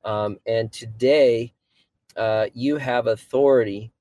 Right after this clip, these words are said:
to believe. You have authority to take captive those thoughts that have hindered and downplayed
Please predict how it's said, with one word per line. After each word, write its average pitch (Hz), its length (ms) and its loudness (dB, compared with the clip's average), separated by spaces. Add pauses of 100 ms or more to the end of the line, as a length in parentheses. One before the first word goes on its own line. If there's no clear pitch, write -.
(560)
to 131 160 -2
believe. 113 460 0
You 139 60 2
have 165 80 2
authority 160 520 2
to - 220 -10
take - 380 -6
captive 113 540 -4
those 110 280 -2
thoughts - 580 -2
that 113 160 0
have 101 140 -2
hindered 131 540 -4 (580)
and 110 240 -6
downplayed 139 800 2